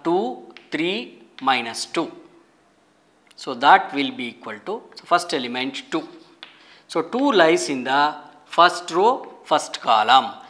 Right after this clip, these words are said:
We eliminate the first row and first column and take the determinant of the remaining elements. So, determinant of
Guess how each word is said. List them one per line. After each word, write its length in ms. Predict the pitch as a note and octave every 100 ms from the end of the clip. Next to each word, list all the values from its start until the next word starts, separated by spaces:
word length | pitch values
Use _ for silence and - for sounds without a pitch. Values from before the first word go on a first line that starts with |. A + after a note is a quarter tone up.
| -
We 140 | - D3+
eliminate 480 | F3+ G#3+ A3+ A3 D#3
the 120 | D3+
first 360 | - D#3+ -
row 300 | D3 C#3+ D3 D3
and 240 | F3 A3+
first 280 | G#3 E3+ -
column 460 | C3 A2+ B2 C#3+ D#3
and 200 | C#3 C3+
take 220 | D3 C#3
the 80 | C#3+
determinant 540 | B2+ C3+ C3+ C3+ B2+
of 160 | B2 -
the 100 | G3+
remaining 420 | C#3+ A#2+ B2 B2+
elements. 540 | A2 A#2 B2+ A2 - - - - -
So, 300 | - C3+ C3
determinant 640 | C#3 D#3+ F#3+ E3 A#2+ A2
of 220 | A#2 A#2+